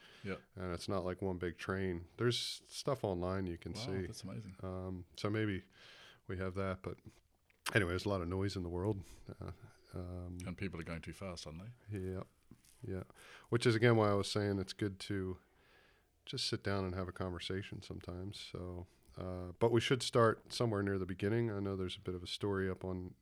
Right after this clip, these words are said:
Speaker 2: your podcast, but in your own words, uh, when did it start for you as far as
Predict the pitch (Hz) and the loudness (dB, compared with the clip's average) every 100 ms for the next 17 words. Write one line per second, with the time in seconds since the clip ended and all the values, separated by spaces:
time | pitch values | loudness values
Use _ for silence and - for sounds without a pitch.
0 | - 87 - 95 92 92 90 - 90 85 | -8 -8 -4 -4 -2 -6 -6 -6 -8 -8
1 | - 92 98 101 104 98 92 95 95 - | -6 0 2 2 2 2 2 0 -4 -14
2 | - - - - - _ _ 95 92 92 | -18 -20 -20 -20 -20 _ _ -8 -6 -6
3 | 92 92 101 98 90 - 101 - 101 98 | -4 0 2 2 0 -2 -2 -2 -2 0
4 | 104 95 - - 95 - - 95 92 90 | -2 -4 -8 -16 -14 -12 -6 -6 -6 -8